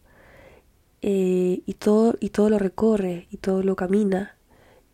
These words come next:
y encauzado hacia una dirección que va a llegar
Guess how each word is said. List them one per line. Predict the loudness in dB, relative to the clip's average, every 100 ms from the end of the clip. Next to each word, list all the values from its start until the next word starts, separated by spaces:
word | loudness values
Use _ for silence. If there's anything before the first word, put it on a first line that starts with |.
| _
y | -6 -4 -4 -2 -2 -2 -2
encauzado | -2 -2 -2 -2 0 2 2 0 -2
hacia | -6 -4 -2
una | 0 0
dirección | -2 -6 -2 0 0 -2 -10 -20 -20 -20 -20 -20 -20 -20 _
que | -4
va | 2
a |
llegar | 4 4 2